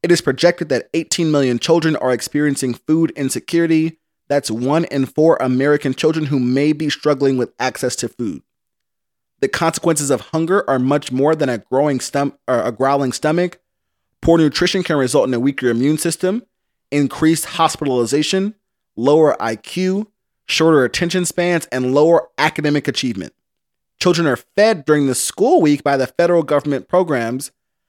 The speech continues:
and we wanted to make sure they're getting nutritional meals over the weekend too."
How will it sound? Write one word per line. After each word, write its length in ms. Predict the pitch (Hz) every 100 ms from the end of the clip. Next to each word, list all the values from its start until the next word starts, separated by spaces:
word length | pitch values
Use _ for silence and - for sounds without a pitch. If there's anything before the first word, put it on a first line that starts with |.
| _ _
and 100 | 160
we 80 | 165
wanted 260 | 180 196 180
to 80 | 165
make 180 | 156
sure 200 | - 202
they're 160 | 190 143
getting 280 | 135 151 147
nutritional 460 | 131 - 165 170
meals 320 | 143 147 143 -
over 160 | 135 131
the 100 | 120
weekend 400 | 139 127 123 120
too." 280 | - 98